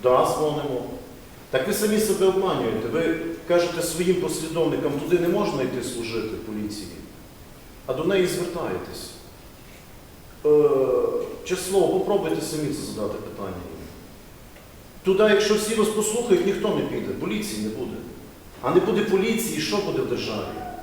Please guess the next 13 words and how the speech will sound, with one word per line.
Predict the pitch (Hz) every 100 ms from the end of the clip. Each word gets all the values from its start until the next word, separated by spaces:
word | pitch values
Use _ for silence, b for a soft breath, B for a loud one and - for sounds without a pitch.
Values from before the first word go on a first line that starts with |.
| - - - - - - 123
От | 156 165
вам | 190 202 180
і | 139 135 139 135 - -
пацифізм. | 127 120 147 - 98 - 90 - - - - B B B -
Це | 151
не | 156
християнське | 156 156 165 165 131 - -
вчення. | - 104 95 90 - - -
Да, | 208 233
ми | 214 196
маємо | 202 196 185
бути | 196 190
миротворці. | 175 175 170 180 175 175 -